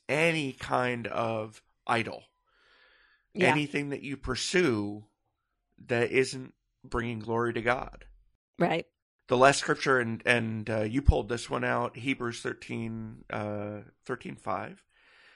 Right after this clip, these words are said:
Speaker 1: "Keep your life from love of money and be content with what you have,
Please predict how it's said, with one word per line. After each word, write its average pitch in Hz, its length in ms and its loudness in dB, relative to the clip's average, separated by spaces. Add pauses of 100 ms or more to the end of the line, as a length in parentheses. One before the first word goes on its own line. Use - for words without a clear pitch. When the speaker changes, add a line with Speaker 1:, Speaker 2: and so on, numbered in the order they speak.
(440)
Speaker 1:
"Keep 143 260 2
your 139 120 6
life 131 240 2
from 120 240 -4
love 123 180 -2
of 110 140 -8
money 139 400 0
and 117 200 -4
be 117 120 -8
content 123 480 -6
with 120 160 -10
what - 120 -2
you 104 120 -6
have, 127 640 -4